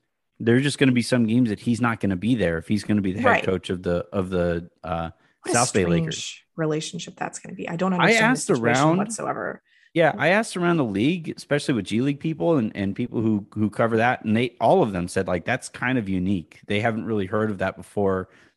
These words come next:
Speaker 1: And it, it kinda depends on the role he's going to play with the assi-, with, with, as an assistant coach with the Lakers. Like, if he's more film room, you can do that remote, I guess. Uh, but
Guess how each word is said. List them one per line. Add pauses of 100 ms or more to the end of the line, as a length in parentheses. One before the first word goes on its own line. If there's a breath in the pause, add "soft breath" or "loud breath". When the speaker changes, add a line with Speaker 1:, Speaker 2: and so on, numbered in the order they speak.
(220 soft breath)
Speaker 1:
And
it,
it
kinda
depends
on
the
role
he's
going
to
play (680 soft breath)
with
the
assi-,
with,
with,
as
an
assistant
coach
with
the
Lakers.
Like,
if
he's
more
film
room, (420)
you
can
do
that
remote,
I
guess. (640)
Uh,
but